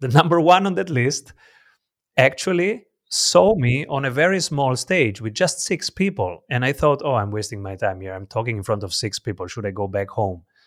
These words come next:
And then I said, "No, no, no. Simon,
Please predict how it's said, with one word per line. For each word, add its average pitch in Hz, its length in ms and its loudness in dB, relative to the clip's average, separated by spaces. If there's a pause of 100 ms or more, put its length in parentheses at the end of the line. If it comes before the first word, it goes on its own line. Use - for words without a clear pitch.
(440)
And 120 140 2
then 131 120 6
I 170 40 0
said, 117 220 -2
"No, 120 180 4
no, 143 100 2
no. 147 220 -2 (640)
Simon, 135 440 0